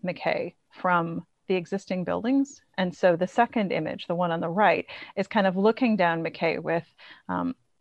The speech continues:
the, the, some of the extant buildings on the right-hand side and the administration building, which is no longer there on, on the left.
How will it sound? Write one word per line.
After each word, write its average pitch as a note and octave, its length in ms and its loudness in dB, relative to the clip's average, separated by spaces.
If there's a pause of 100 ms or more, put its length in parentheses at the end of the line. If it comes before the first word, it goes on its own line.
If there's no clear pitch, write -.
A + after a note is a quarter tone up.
(160)
the, F#3+ 680 -4 (160)
the, G3+ 180 -4 (240)
some A3+ 300 0
of F3+ 160 0
the E3+ 240 2 (120)
extant F3+ 380 -4
buildings E3+ 460 -4
on E3 120 -2
the E3 100 -2
right-hand - 460 -6
side - 540 -4
and F3 160 -4
the F#3 60 -2
administration F3+ 600 -4
building, E3 220 -4
which E3+ 160 -6
is - 100 -16
no F3+ 140 -6
longer E3+ 260 -6
there F3 360 0 (180)
on, D#3+ 240 -6 (140)
on D#3+ 140 -4
the - 80 -6
left. - 500 -6